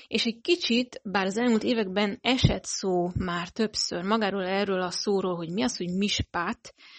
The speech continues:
és, ö, mi is ez a rendelet, egy kicsit kitérnék ezekre, ö, hogy részletesebben lássuk, hogy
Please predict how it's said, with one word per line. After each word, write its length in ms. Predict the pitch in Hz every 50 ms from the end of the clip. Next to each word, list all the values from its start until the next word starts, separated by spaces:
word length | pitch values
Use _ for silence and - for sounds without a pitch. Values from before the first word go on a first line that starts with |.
| - - _
és, 380 | - 175 165 160 - - -
ö, 260 | 190 180 175 170 165 160
mi 160 | 175 202 240
is 180 | 233 190 156
ez 120 | 202 190 185
a 60 | 170
rendelet, 460 | 175 180 190 185 175 185 220 240 -
egy 100 | 214 220
kicsit 280 | - 339 330 - 277 -
kitérnék 580 | - - 214 - - 175 175 170 165 160 -
ezekre, 600 | 196 202 202 190 170 160 - 180 185 180 185 196 - _ _ - - - - - - _ _
ö, 460 | - 185 185 185 180 180 175 180 - - - -
hogy 260 | - - 190 185 - -
részletesebben 840 | 196 254 311 - 285 233 190 208 - - 185 180 180 175 175 165 165
lássuk, 400 | 165 175 220 - - 240 220 -
hogy 280 | - 185 175 - -